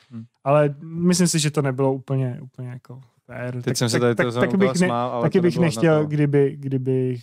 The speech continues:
Speaker 2: se takhle někde v poledne
Speaker 1: Jo, jo, já,
Speaker 2: motal,
Speaker 1: já jsem,
Speaker 2: aby
Speaker 1: já jsem
Speaker 2: mě,
Speaker 1: se tady
Speaker 2: aby
Speaker 1: teď
Speaker 2: mě
Speaker 1: zrovna
Speaker 2: někdo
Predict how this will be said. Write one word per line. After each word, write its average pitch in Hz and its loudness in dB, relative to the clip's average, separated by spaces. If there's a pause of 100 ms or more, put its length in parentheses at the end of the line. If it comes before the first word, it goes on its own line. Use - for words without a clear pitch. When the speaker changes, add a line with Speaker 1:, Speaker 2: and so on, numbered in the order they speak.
Speaker 2:
se - -8
takhle 131 -4
někde 131 0
v - -20 (140)
poledne 123 -4 (520)
Speaker 1:
Jo, 127 2
jo, 123 2
já, 120 2
Speaker 2:
motal, 147 2
Speaker 1:
já - -
jsem, 147 2
Speaker 2:
aby 143 0
Speaker 1:
já 143 0
jsem 143 0
Speaker 2:
mě, - 2
Speaker 1:
se 143 0
tady 143 2
Speaker 2:
aby - 0
Speaker 1:
teď 143 -2
Speaker 2:
mě 143 2
Speaker 1:
zrovna 139 2
Speaker 2:
někdo 135 0